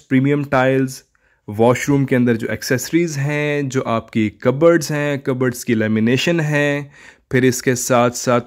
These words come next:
आपका जो पेंट की क्वालिटी है, जो एलईडीज़ की क्वालिटी है,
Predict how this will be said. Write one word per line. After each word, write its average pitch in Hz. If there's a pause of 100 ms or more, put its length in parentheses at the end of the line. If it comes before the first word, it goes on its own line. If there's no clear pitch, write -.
आपका 113
जो 113
पेंट 226
की 180
क्वालिटी 123
है, 107
जो 117
एलईडीज़ 160
की 147
क्वालिटी 123
है, 123